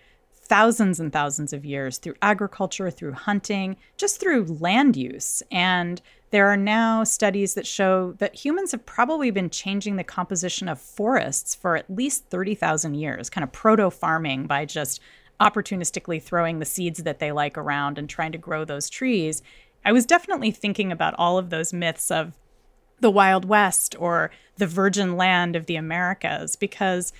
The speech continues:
indeed, as, as many writers and, and historians have told us, um, and as many indigenous tribes have told us, nope, there were people in the Americas for as long as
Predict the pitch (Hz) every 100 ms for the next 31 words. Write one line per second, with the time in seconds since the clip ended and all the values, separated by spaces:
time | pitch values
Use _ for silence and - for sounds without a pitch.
0 | - - - 226 339 175 180 185 185 180
1 | 180 - - 180 170 190 202 220 214 180
2 | 175 185 185 190 175 160 165 170 - 170
3 | 165 190 185 185 175 180 175 175 175 170
4 | 170 160 165 - - 262 165 147 185 -
5 | - 185 170 165 170 170 185 175 175 165
6 | 247 269 240 180 - 202 226 226 - 185
7 | - 160 156 160 - - - _ 220 339
8 | 381 - - _ _ 240 269 294 277 262
9 | 247 240 233 - 196 196 190 180 175 180
10 | 170 - 165 160 147 147 165 - - 180
11 | 190 226 262 262 262 247 196 175